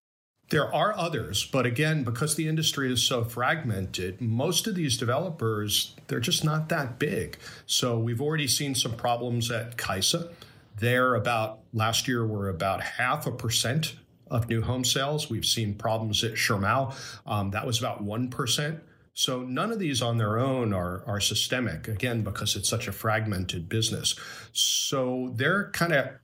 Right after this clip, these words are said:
going to clean house by having better quality developers take over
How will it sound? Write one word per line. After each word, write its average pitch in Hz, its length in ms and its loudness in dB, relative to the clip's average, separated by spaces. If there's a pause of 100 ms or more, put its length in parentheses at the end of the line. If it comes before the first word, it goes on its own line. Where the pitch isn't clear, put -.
(120)
going 131 360 2
to 117 440 0 (120)
clean 151 300 2
house 135 520 2
by 117 380 2 (240)
having 127 500 0
better 143 240 0
quality 120 400 0
developers 104 720 0
take 120 320 -2
over 117 420 -4